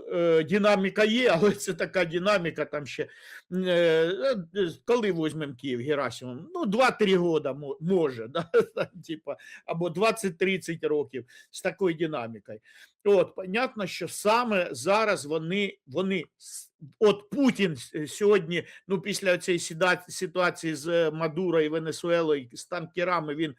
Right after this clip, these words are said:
карвалол пив, да? От, а сьогодні його там послабили, типа: "Владимир Владимирович, наконец хорошая новость.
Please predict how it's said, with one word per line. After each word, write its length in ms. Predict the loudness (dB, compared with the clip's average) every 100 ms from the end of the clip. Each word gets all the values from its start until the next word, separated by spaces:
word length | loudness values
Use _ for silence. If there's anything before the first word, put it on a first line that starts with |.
| _ _
карвалол 680 | -2 2 4 4 4 0 0
пив, 260 | -2 -2 -2
да? 260 | -2 -2 _ -20 -20 -20 _ 2 4
От, 160 | 6 2
а 80 |
сьогодні 380 | 0 0 0 2
його 220 | 6 6
там 240 | 4 0 0
послабили, 640 | -4 0 2 2 0 -4
типа: 360 | -6 -8 -8 -8 _ _
"Владимир 520 | 2 2 2 4 4
Владимирович, 600 | 6 4 2 0 -2 -2
наконец 520 | -2 2 2 4 0
хорошая 520 | 0 0 2 2 0 2
новость. 560 | 4 4 0 -6 _